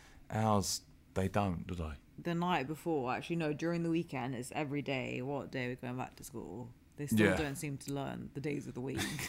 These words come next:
Speaker 1: <laughs>
Speaker 2: The weekend's always the same day. <laughs> And
Speaker 1: No.
Speaker 2: then they just complain about it the night before, the day of, until they get home, <laughs> basically.
Speaker 1: Yeah, I think that is, that is it. Um, what else we got here?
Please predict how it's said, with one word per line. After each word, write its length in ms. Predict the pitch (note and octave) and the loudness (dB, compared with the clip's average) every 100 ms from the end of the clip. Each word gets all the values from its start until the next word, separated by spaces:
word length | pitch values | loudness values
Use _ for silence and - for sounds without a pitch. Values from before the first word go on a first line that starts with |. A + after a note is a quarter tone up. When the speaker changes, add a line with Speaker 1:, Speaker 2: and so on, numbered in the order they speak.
| - - | -8 -6
Speaker 1:
<laughs> 380 | G3 - - - | -6 -6 -12 2
Speaker 2:
The 300 | F3+ A#3 G3+ | 8 8 8
weekend's 500 | G3+ G3+ - F3+ E3 | 8 6 4 2 4
always 260 | E3+ E3+ D3 | 2 2 2
the 80 | E3 | 2
same 320 | F3 F3 D3+ | 4 4 2
day. 300 | D3+ D3 F#3 B2 B3 C#3+ A#2+ - A2+ | 2 4 4 4 4 6 2 0 -6
<laughs> 680 | - B2 - - - - - | 0 0 0 -8 -6 -6 -2
And 180 | - A3 | 4 6
Speaker 1:
No. 80 | G#3+ | 6
Speaker 2:
then 160 | G#3+ | 4
they 120 | G#3 F#3+ | 4 2
just 320 | F#3 F3 - - - - | 0 -2 -6 -14 -18 0
complain 460 | A3 F#3 F#3+ F#3+ | 2 6 6 6
about 380 | F3 C#3+ C#3+ C#3 | 6 4 2 2
it 60 | C#3 | 0
the 80 | D3+ | 0
night 240 | D#3 D3 | 0 -2
before, 440 | C#3+ - C#3+ B2 B2 | -4 -2 -2 0 -2
the 100 | C#3 | 0
day 240 | D#3 D#3 | 2 2
of, 400 | C3+ C3 C3 B2+ | 2 -2 -6 -6
until 300 | - C#3 D3 C#3 | -6 -4 -2 -2
they 100 | C#3+ | -2
get 140 | C#3 | -2
home, 220 | D3+ C#3 | -2 -2
<laughs> 80 | D#3 | 0
basically. 840 | E3 D3 - F#3 - - D#3+ C#3+ - - - | 2 2 0 -2 -2 -2 0 -2 -8 -4 4
Speaker 1:
Yeah, 360 | G#2+ G2 F2+ - - - - - - - - | 8 8 6 -2 -14 -20 -20 -20 -20 -10 -4
I 80 | F#2+ | 2
think 300 | A2 G2 F#2 | 2 4 4
that 160 | D2 | 4
is, 200 | F#2+ E2+ - | 2 0 6
that 200 | A#2 A2 | 8 10
is 200 | A2+ G2+ | 8 12
it. 220 | A#2 G2 - - - - - - | 12 10 6 -16 -18 -16 -18 8
Um, 340 | B2 B2 B2+ C3+ | 12 12 12 12
what 140 | D3+ C3+ | 12 12
else 240 | C#3+ - | 12 12
we 80 | C3 | 8
got 240 | B2+ A#2+ G#2+ | 10 10 8
here? 300 | A2+ G2+ | 8 8